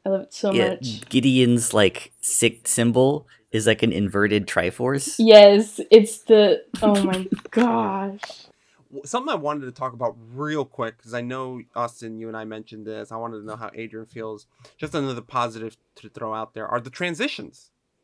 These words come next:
Speaker 2: Mm-hmm.
Speaker 3: Sonically and visually, this movie has mastered the art of transitions because this,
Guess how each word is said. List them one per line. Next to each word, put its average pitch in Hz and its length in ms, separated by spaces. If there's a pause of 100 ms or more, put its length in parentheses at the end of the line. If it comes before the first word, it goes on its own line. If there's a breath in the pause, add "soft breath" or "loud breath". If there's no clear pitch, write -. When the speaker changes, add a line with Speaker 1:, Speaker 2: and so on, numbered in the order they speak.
(540)
Speaker 2:
Mm-hmm. 107 320
Speaker 3:
Sonically 185 760
and 143 100
visually, 143 440
this 120 200
movie 127 340
has 120 680
mastered 131 680
the 139 160
art 139 220
of 131 120
transitions 120 800
because 110 220
this, 113 200